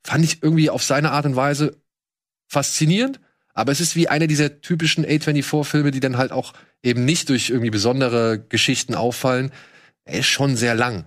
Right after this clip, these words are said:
Und einen Film über Gentrifizierung zu erzählen,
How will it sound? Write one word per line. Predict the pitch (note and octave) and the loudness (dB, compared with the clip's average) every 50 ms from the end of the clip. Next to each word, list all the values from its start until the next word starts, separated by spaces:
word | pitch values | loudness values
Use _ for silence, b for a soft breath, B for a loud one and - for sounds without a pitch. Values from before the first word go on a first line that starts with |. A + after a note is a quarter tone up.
| - _ _ _ | -14 _ _ _
Und | - A#2 A2+ | -6 -6 -4
einen | - A2 | -4 -4
Film | - - B2+ C3 C#3+ D3+ | -4 0 0 2 2 2
über | C3+ B2+ B2 | 2 0 0
Gentrifizierung | - B2 C3+ - - A2 - A2+ - - - D3 E3+ D#3+ C#3+ C#3+ C3 A2+ | 0 0 0 0 -2 -2 -2 -4 -4 -2 0 0 2 2 2 0 0 0
zu | - - | 0 0
erzählen, | A#2+ A2+ - - - A#2 A#2 B2 C3 C3 B2+ B2+ B2 G#2+ - | 0 0 -2 -2 -2 0 2 2 2 2 0 -2 -4 -6 -10